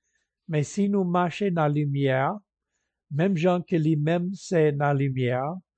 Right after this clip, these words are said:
nou gen kominyon yon avèk lòt, epi san la a Jezi, Fis li,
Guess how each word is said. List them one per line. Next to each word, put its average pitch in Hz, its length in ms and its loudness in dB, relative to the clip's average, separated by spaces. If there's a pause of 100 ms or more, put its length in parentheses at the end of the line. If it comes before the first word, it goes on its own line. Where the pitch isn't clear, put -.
(360)
nou 147 160 -2
gen 170 280 0
kominyon 165 800 -2 (160)
yon 170 380 -2
avèk 160 340 -4
lòt, 165 300 -2 (480)
epi 160 320 -2
san 180 440 0
la 147 160 0 (180)
a 156 180 -4
Jezi, 170 520 -2 (440)
Fis 208 360 -2
li, 156 300 -2